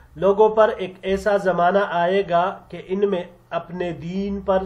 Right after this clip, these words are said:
ثابت قدم رہنے والا شخص اس شخص کی طرح تکلیف اور شدت میں ہوگا جس کے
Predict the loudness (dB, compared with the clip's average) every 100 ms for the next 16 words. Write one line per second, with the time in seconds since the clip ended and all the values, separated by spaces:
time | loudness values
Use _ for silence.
0 | -4 -6 -6 -8 -12 -8 -2 -2 0 -2
1 | -4 -4 -2 0 0 -2 -4 -4 -6 -8
2 | -20 _ _ _ _ _ -14 -12 -8 -8
3 | -8 -12 -10 -4 0 2 2 -2 -10 -12
4 | -12 -8 -6 -8 -12 -10 -10 -10 -14 -6
5 | -6 -4 -4 -4 -4 -2 0 -2 -4 -14
6 | -10 -10 -12 -12 -6